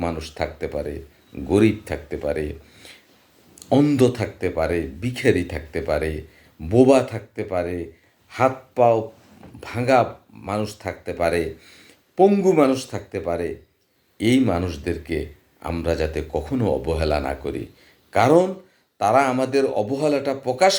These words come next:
করতে না পারলেও তারা বুঝতে পারে। এই বুঝাটাই তোমার জন্যে এবং রাষ্ট্রের জন্য,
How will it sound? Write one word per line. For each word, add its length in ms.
করতে 260
না 60
পারলেও 380
তারা 180
বুঝতে 460
পারে। 220
এই 160
বুঝাটাই 580
তোমার 300
জন্যে 280
এবং 200
রাষ্ট্রের 500
জন্য, 200